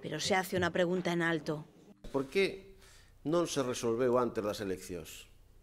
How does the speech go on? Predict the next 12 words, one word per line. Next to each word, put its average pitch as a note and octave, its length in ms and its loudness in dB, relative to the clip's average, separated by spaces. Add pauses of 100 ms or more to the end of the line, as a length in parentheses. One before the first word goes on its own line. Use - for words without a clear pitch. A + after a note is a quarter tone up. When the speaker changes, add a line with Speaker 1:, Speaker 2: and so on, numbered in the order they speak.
(100)
Speaker 2:
esta F#2+ 240 -8
cuestión? E2 400 -12 (1400)
Por G2+ 160 -6
que C3 160 0
non C3 160 0
se A#2+ 160 -4
soupo A2 560 -2 (560)
o F#2+ 160 -6
xoves, B2+ 480 -2
o - 80 -6
mércores, G#2+ 400 -4
o - 20 -4